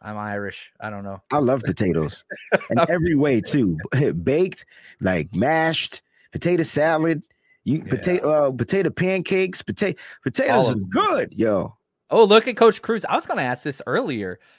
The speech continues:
Speaker 2: Yeah.
Speaker 1: Breezy, where did you get that hat from?
Speaker 2: All right, so, uh, I,
Speaker 1: That's Represent,
Speaker 2: I
Speaker 1: right?
Speaker 2: Yeah, like, this is, this is residency, you know,
Speaker 1: Yeah.
Speaker 2: um, and I'm now sponsored by Residency. So they sent
Speaker 1: Oh!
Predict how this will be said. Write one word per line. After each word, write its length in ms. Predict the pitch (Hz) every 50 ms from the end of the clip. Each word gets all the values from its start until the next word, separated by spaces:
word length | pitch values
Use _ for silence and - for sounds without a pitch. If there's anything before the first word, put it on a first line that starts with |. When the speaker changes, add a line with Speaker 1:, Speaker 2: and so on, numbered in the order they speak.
| _ -
Speaker 2:
Yeah. 100 | - 110
Speaker 1:
Breezy, 400 | 185 262 - - 180 147 117 95 - _
where 160 | - 226 349 359
did 180 | 349 269 -
you 60 | 151
get 160 | 135 - 247 -
that 180 | 160 120 - -
hat 320 | - - 233 - - -
from? 320 | - - 110 98 98 98 - _ _ _ _ _ _ _ _ -
Speaker 2:
All 160 | 233 311 330
right, 280 | 311 311 320 285 185
so, 340 | - - - 226 220 202 190 - -
uh, 460 | 190 190 185 175 170 160 151 143 - - _ -
I, 360 | 151 156 165 165 160 156 - - -
Speaker 1:
That's 20 |
Represent, 460 | 196 226 123 143 156 165 170 - - 143
Speaker 2:
I 40 | 135
Speaker 1:
right? 180 | 135 185 302 - _ _ _ _ _
Speaker 2:
Yeah, 460 | - 139 143 180 254 359 415 440 - 120
like, 260 | 120 135 147 143 110 -
this 200 | 139 156 - -
is, 220 | 180 180 156 143
this 200 | 151 156 156 -
is 220 | 170 175 165 -
residency, 680 | 147 147 147 151 135 147 147 151 - - - 147 151 196 -
you 160 | - 131 135
know, 280 | 135 139 139 143 156 156 - - - - - _ -
Speaker 1:
Yeah. 360 | - 131 139 135 127 123 120
Speaker 2:
um, 120 | 117 117 - - _ -
and 640 | 131 131 131 131 131 131 127 127 123 120 113 117 - -
I'm 580 | 107 120 120 123 120 120 117 107 107 107 101 - _
now 320 | - 127 131 127 131 139 135
sponsored 640 | - - - 123 123 160 240 233 - 202 160 135
by 160 | 120 131 123 123
Residency. 800 | 113 117 117 117 110 104 110 101 101 - - - - 117 113 107
So 280 | 101 - 113 113 113 110
they 160 | 95 107 117
sent 300 | 113 - - 156 160 -
Speaker 1:
Oh! 60 | 453